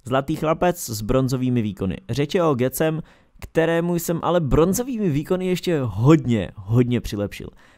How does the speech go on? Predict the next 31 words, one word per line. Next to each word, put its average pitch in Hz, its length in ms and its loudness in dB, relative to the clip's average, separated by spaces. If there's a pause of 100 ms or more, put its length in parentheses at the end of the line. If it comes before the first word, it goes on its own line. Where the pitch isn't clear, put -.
Žije 151 260 2
z 127 40 -2
minulosti, 170 600 0
stejně 147 300 -4
jako 151 160 -4
jeho 143 280 2
plat 139 280 -2
je 127 120 -2
za 127 100 -2
výkony 123 340 -2
před 113 180 0
několika 107 420 -4
lety. - 320 -6 (340)
V 110 60 -4
Dortmundu 139 440 0
byl 120 140 -2
fantastický, 135 800 -6 (120)
vstřelil 127 420 -2
vítězný 120 420 -2
gól, 123 220 0
kterým 117 380 -8
prakticky - 420 -10
vyhrál 113 380 -2
mistrovství - 580 -8
světa 147 460 -4 (120)
pro 101 140 -12
svůj, 101 300 -8 (100)
pro 110 120 -8
svůj 113 220 -6
národ 98 300 -6
Německo, 120 480 -4